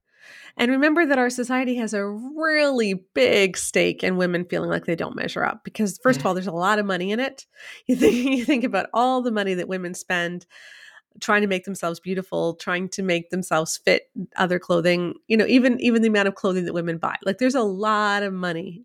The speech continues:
Speaker 1: riding on women not feeling like they measure up. Um, but also, when you make women insecure, it's, it is a way to keep women down.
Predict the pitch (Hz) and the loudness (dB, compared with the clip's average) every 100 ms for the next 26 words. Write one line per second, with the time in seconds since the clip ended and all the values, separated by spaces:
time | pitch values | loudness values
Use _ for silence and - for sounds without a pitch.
0 | - 196 180 170 165 170 190 185 180 180 | -4 0 2 0 -4 -6 -6 -6 -4 -6
1 | 175 180 147 - 165 156 156 - 156 156 | -6 -6 -8 -12 -12 -10 -12 -12 -12 -12
2 | - - - _ _ - - - - _ | -14 -16 -16 _ _ -20 -20 -20 -20 _
3 | - 240 240 240 _ 240 277 - 330 330 | -2 -2 -4 -10 _ -6 -6 -4 -6 -4
4 | 285 262 - 240 262 262 254 254 294 294 | -4 -4 -8 -6 -2 0 2 2 0 -2
5 | 277 277 - 233 - 208 - 339 339 311 | -2 0 -2 -2 -4 -8 0 2 2 2
6 | 311 _ - - _ 240 262 254 - - | -2 _ -20 -20 _ 2 2 0 -10 -4
7 | - 214 247 285 339 208 170 214 233 233 | 2 4 4 2 0 2 2 2 -2 -4
8 | 220 185 185 208 247 302 480 302 - | -4 -2 -2 0 0 2 2 0 -6